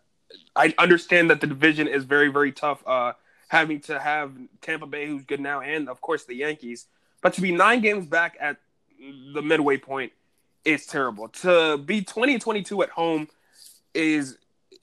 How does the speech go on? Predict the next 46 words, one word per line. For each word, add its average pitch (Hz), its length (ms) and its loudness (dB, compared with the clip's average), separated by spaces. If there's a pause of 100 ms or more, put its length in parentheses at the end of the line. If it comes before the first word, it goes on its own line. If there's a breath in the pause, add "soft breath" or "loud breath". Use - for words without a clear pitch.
is 160 160 -2
bad. 131 300 4
And 165 280 0
I 190 120 2
know 233 100 4
everybody 190 380 0
talks 175 260 -8
about 151 320 -10
bullpens. 151 460 -6
I, 143 160 -4
I 156 140 0
know 147 340 -4
a 127 120 -6
lot 151 280 2
about 143 280 -4
bullpen 123 380 -16
problems, 113 340 -12
but 139 220 -6 (300)
the 180 120 6
Red 196 220 4
Sox 202 220 -4
bullpen 175 360 -6
is 139 80 -10
also 151 240 -10
one 151 160 -6
of 147 60 -6
the 135 80 -8
worst 139 240 -6
bullpens, 131 460 -8 (400)
uh, 127 260 2 (400)
in, 147 280 -6 (260)
in 165 180 -2
the 147 160 -4
M 147 100 0
L 131 120 -4
B. 151 340 0
And 135 380 -6 (840)
I 196 80 6
don't 277 120 4
know, 196 120 2
it 202 140 -4
could, 185 140 -6 (120)
it 233 140 0
could 277 100 -2
be 226 120 -4
a, 165 120 2